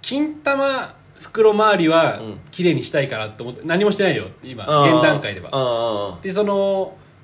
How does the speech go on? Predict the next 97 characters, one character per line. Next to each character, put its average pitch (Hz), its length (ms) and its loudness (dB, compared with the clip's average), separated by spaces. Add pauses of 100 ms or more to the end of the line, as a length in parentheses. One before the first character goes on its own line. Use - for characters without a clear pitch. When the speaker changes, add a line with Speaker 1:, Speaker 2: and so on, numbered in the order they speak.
(120)
Speaker 1:
よ 285 140 -4
く 294 80 -12
さ、 135 200 -2
俺 120 120 -6
こ 131 120 -8
の、 127 320 -10
ツ 285 200 -2
ー - 20 -2
ブ 294 120 0
ロ 285 100 4
に 269 120 -2
し - 60 -6
て 220 140 4
る 214 100 0
じ 135 80 -2
ゃ 98 60 -4
ん。 - 20 -14 (280)
Speaker 2:
あ 151 60 -2
あ。 104 260 0
Speaker 1:
俺 113 140 -4
っ - 40 -10
て。 117 340 -8
Speaker 2:
あ 104 280 -8
あ。 - 0 - (140)
Speaker 1:
で、 151 80 -6
そ 165 120 -2
れ 208 80 6
を 208 80 6
さ、 208 80 2
自 139 160 -6
分 214 180 2
で 208 80 2
バ 175 120 4
リ 180 100 0
カ 185 100 -2
ン 175 60 -2
で 170 60 -2
刈 170 160 -4
る 127 80 -4
ん 104 60 -10
だ 92 80 -12
け - 60 -12
ど。 - 60 -10
Speaker 2:
サ 143 120 4
イ 123 80 2
ド 107 120 -2
を 95 60 -8
ね。 120 240 -6
Speaker 1:
そ 120 280 -6
う。 110 40 -8
Speaker 2:
う 107 40 -6
ん。 98 160 -8 (240)
Speaker 1:
あ、 143 120 -12 (140)
こ - 160 4
れ - 60 6
も - 140 -2
ち - 180 -12
ょ 202 100 0
う - 40 -2
ど 233 80 2
い 190 80 0
い - 20 -6
と 123 80 -6
思 110 100 -6
っ 107 40 -16
て、 110 380 -6
Speaker 2:
う 110 60 -10
ん。 90 140 -14 (240)
Speaker 1:
そ - 120 -16
の 127 80 -12
金 247 260 -4
玉 247 180 -2
袋 160 400 -2
を 104 260 -10
綺 - 160 -10
麗 160 60 0
に 110 120 -6
し - 300 -12
て 127 80 -10
や 120 80 -8
ろ 113 100 -8
う - 20 -14
と 101 80 -14
思 98 80 -14
っ - 20 -16
て、 98 320 -14
Speaker 2:
う 104 140 -10
ん。 87 80 -16 (140)
Speaker 1:
俺 113 120 -14
バ 151 120 0
リ 208 100 0
カ 226 120 -6
ン 220 100 -6
で 208 100 -4
さ、 170 260 -4
Speaker 2:
う 117 40 -6
ん。 98 200 -6